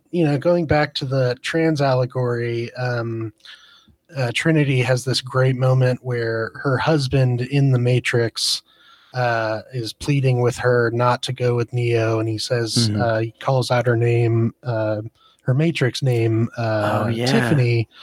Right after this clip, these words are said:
Speaker 1: and she says, you know, "I hate that name. Um, my name is Trinity." And it kind of, uh, mirrors the moment in the original Matrix
Speaker 2: Yeah.
Speaker 1: where, uh, Agent Smith calls, um,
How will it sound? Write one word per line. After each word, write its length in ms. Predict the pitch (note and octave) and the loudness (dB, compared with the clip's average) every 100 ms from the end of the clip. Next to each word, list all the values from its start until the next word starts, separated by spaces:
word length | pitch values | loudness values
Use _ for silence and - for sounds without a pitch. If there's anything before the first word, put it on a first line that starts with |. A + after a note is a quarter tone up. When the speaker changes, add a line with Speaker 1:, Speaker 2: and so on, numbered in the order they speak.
| - - - - - | -20 -18 -18 -16 -4
Speaker 1:
and 100 | C3 | -2
she 160 | - C#3 | 0 0
says, 440 | - B2+ A#2+ G#2+ | 0 0 0 0
you 80 | C3+ | 0
know, 180 | A2+ A2 | 0 0
"I 80 | A2 | 0
hate 260 | C3 A#2+ | 0 0
that 180 | A#2+ A2 | 0 0
name. 560 | A2+ A2 A2 G#2+ G#2+ G2 - | 0 0 0 0 -2 -6 -6
Um, 540 | B2 A2 G#2+ G#2 G#2+ A2+ | -4 -2 -2 -2 -4 -2
my 120 | A#2+ | 0
name 180 | A#2 A2+ | 2 0
is 120 | G#2+ | -2
Trinity." 600 | - D3 C#3 A#2+ A2 A2 - - - - - | -2 0 2 0 -2 -4 -8 -20 -20 -20 -4
And 240 | C#3 C3+ | 0 0
it 160 | C3 C3+ | 0 -2
kind 240 | - E3 E3+ | 0 0 2
of, 420 | D3+ C3+ A2+ A#2 | 2 0 -2 -6
uh, 720 | C#3 B2 A#2 A#2 A2+ A2+ G#2+ - | -2 0 0 0 0 -2 -4 -4
mirrors 500 | C#3 C#3+ C3+ C3 A#2+ | 0 2 2 0 0
the 80 | C3+ | 0
moment 540 | B2+ C3 C3 C3 B2+ | 2 2 2 0 -2
in 640 | C#3+ B2+ A#2+ A#2 A2+ A2 G#2 _ | -2 0 0 -2 -2 -4 -6 _
the 120 | C3+ | -4
original 400 | B2+ F#3 E3+ E3+ | 0 0 2 2
Matrix 560 | C#3 C3 C3 C3+ B2+ A#2+ | 4 2 2 2 4 2
Speaker 2:
Yeah. 260 | A2+ G#2+ A2+ - - - - - _ | 2 0 -2 -12 -20 -20 -20 -20 _
Speaker 1:
where, 600 | C#3+ C3 B2+ B2 A#2+ A#2+ | -2 0 2 2 2 -2
uh, 460 | B2+ B2 A#2+ A2+ A#2 | -2 -2 -2 -4 -6
Agent 360 | - C#3 B2 A#2 | -6 -4 -4 -4
Smith 560 | - D3 C#3 B2+ - - _ - | -2 2 2 0 -6 -16 _ -2
calls, 720 | C3+ B2+ B2 A#2 A2+ - - | 2 4 2 0 -4 -6 -8
um, 520 | - A#2+ A2+ A2 A2 | -6 -2 -2 -2 -4